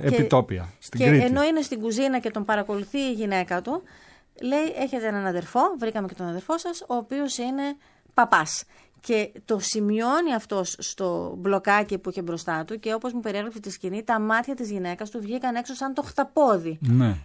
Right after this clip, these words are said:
Speaker 1: Ε, μεγάλωσαν από, από, από, από το, από, από το σοκ, γιατί
Speaker 2: Ναι.
Speaker 1: δεν μπορούσε ποτέ να, να, να πιστέψει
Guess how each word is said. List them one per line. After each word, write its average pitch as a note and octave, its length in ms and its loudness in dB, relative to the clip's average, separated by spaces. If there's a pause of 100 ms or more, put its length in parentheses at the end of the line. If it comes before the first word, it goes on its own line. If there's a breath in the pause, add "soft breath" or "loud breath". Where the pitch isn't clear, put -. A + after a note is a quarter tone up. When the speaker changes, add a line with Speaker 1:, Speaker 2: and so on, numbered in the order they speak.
Speaker 1:
Ε, F#3 380 -2
μεγάλωσαν G3+ 800 4
από, F#3 200 -2
από, G3 260 -2
από, G3 360 -2
από G3 240 -4
το, G3 240 -4 (100)
από, G#3+ 180 -8 (540 soft breath)
από C4 180 -2
το D#4+ 100 2
σοκ, C4 320 4 (140)
γιατί G#3 300 2
Speaker 2:
Ναι. C3+ 300 6 (600 soft breath)
Speaker 1:
δεν A#3 160 -2
μπορούσε C#4+ 180 -4
ποτέ A#3 220 -2
να, A3 200 0
να, G3 180 0
να F#3 300 -2
πιστέψει A3+ 480 -2